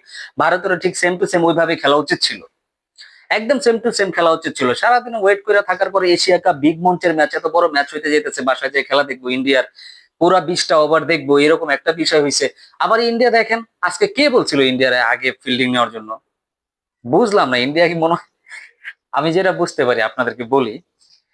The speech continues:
সেটা হচ্ছে, আমার যেটা মনে হয় সেটা,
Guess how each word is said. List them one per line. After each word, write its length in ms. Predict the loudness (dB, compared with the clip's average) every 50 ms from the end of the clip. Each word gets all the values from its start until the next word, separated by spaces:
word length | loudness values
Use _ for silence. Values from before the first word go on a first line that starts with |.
| _ _ _ _ -4
সেটা 160 | -2 0 0
হচ্ছে, 260 | 0 0 0 0 0 0 -2 -4 -8 _ _ _ _ _ _ _ _ _ _ -20 -20 -10
আমার 300 | -6 -2 0 2 2 2
যেটা 220 | 0 0 0 0 0
মনে 200 | 0 -2 -2 -2
হয় 180 | 0 0 0 0
সেটা, 240 | -2 -2 -2 -2